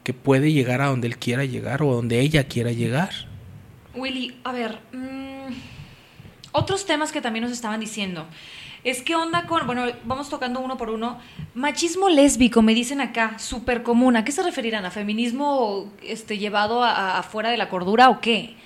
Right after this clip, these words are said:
Speaker 2: ¿Un machismo lésbico?
Speaker 1: No, lo que pasa
Speaker 2: O
Speaker 1: es
Speaker 2: sea,
Speaker 1: que
Speaker 2: ¿a qué, a qué nos referimos? ¿A qué?
Speaker 1: Ah, ah, es un, es un tema difícil, pero...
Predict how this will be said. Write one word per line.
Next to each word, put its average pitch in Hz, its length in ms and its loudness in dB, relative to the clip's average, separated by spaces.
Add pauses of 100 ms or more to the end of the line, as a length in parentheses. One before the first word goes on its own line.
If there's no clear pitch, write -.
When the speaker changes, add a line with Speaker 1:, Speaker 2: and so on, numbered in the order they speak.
(240)
Speaker 2:
¿Un 226 80 -6
machismo 277 480 -2
lésbico? 247 600 0
Speaker 1:
No, 160 300 2
lo 131 140 2
que 151 100 -8
pasa 151 320 0
Speaker 2:
O 190 40 2
Speaker 1:
es 190 80 0
Speaker 2:
sea, 277 100 0
Speaker 1:
que 190 160 6
Speaker 2:
¿a 277 100 4
qué, 285 160 0
a 277 80 0
qué 294 80 -2
nos 320 140 -2
referimos? 226 500 0
¿A 226 80 -6
qué? 220 400 -4
Speaker 1:
Ah, - 60 -4
ah, 156 40 2
es 165 380 2
un, 240 180 2
es 170 200 2
un 180 80 0
tema 170 220 4
difícil, 139 440 0
pero... 131 580 4